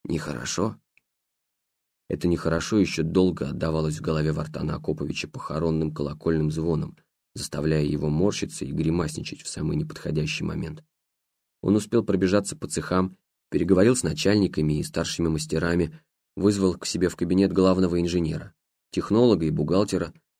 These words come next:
изложил краткий план действий по нейтрализации угрозы. Лишь после обеда он почувствовал, что прихватило сердце. Вартан Акопович принял сорок капель волокордина,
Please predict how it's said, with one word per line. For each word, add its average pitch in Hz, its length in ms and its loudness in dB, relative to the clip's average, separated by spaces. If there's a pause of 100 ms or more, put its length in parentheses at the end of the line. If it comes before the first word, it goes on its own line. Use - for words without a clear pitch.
(160)
изложил 95 480 4
краткий 92 380 -2
план 85 300 0
действий 95 460 0
по 82 140 -4
нейтрализации 80 720 0
угрозы. 87 500 0 (600)
Лишь 107 180 0
после 107 280 2
обеда 98 500 4
он 78 140 2
почувствовал, 90 560 -2
что 82 240 -2
прихватило 78 560 -4
сердце. - 420 -8 (800)
Вартан 98 300 2
Акопович 95 460 2
принял 101 300 4
сорок 92 360 0
капель 90 300 -2
волокордина, 85 760 -2